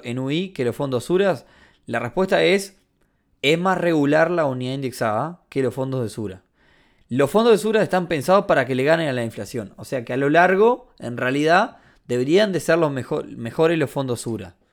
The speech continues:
En teoría. Si uno quiere decir, bueno, yo no quiero especular de nada de ningún tipo, me voy a la ui.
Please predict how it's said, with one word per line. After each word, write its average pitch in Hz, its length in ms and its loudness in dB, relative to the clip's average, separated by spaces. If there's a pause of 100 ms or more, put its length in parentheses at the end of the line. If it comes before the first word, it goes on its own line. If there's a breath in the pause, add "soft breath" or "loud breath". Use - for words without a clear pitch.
(380)
En 156 240 -4
teoría. 131 480 -2 (580 soft breath)
Si - 220 -8
uno 165 240 -2
quiere 180 200 0
decir, 147 340 0
bueno, 120 260 -4
yo - 120 -8
no 151 280 -6
quiero 170 360 2
especular 135 580 0
de 135 100 -6
nada 127 480 -2
de 120 80 -4
ningún 139 260 -6
tipo, 170 360 -4
me 135 160 -6
voy 139 220 0
a 143 60 0
la 123 100 2
ui. 113 320 -2